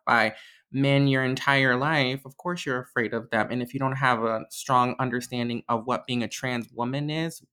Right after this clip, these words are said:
that's where the education is lacking again. If you don't have a strong understanding of it, then of course you're like, "Oh, well, that's just a man in a dress. That is, you know,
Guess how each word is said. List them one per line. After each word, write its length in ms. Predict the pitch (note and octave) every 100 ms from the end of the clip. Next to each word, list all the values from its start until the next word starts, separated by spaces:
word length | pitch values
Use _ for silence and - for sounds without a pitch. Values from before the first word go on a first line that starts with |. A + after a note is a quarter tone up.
| -
that's 240 | A2+ -
where 80 | A2+
the 160 | G#2 -
education 640 | A#2 G#2+ - A2+ - C3+
is 160 | C#3 C#3
lacking 340 | C#3+ - D3
again. 440 | C#3+ D3 D3 D3+ - - - _
If 160 | - B2
you 60 | C#3
don't 120 | C#3
have 160 | C3+
a 80 | C3
strong 220 | - B2+ -
understanding 640 | B2 A#2 - A#2+ B2 A#2
of 120 | G#2+ -
it, 280 | A#2 - D#2
then 240 | A#2 A2
of 160 | G2 -
course 320 | - D#3+ -
you're 140 | B2
like, 180 | A#2+ A2+ - - _ -
"Oh, 360 | E3 C#3 G#2 - _
well, 100 | C3
that's 240 | C3 D3+ -
just 240 | B2 B2
a 40 | B2+
man 200 | B2 A#2+
in 120 | A#2+
a 60 |
dress. 500 | A#2+ C3 G#2+ G2+ - -
That 220 | A#2 A#2
is, 260 | A2+ A2 - _ _ _ _
you 140 | - B2
know, 440 | G#2 F#2 G2+ B2+